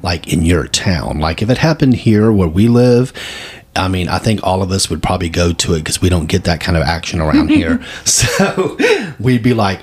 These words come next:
Speaker 1: "Oh my God, yes, this is absolutely fantastic." So we'd see the big circus tent, right? And then we would probably go to it,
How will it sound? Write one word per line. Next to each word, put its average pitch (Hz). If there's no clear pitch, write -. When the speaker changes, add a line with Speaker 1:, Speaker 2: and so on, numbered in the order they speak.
Speaker 1:
"Oh 135
my 117
God, 110
yes, 104
this 110
is 101
absolutely 98
fantastic." 98
So -
we'd 104
see 117
the 117
big 127
circus 95
tent, 82
right? 92
And 104
then 117
we 101
would 98
probably 95
go 101
to 92
it, 90